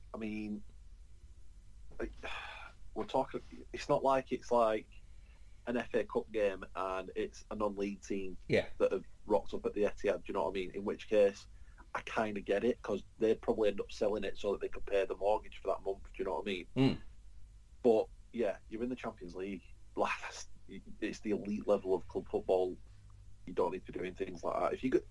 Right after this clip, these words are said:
Speaker 1: if you're gonna do it, I would strongly recommend doing it in the changing rooms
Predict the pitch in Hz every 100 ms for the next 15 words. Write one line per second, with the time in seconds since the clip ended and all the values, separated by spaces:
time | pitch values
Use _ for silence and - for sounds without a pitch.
0 | - - - - 127 127 147 117 98 95
1 | 92 - - - - 104 107 104 95 -
2 | - - 110 104 98 - - 92 92 95
3 | 95 76 92 82 92 90 92 95 92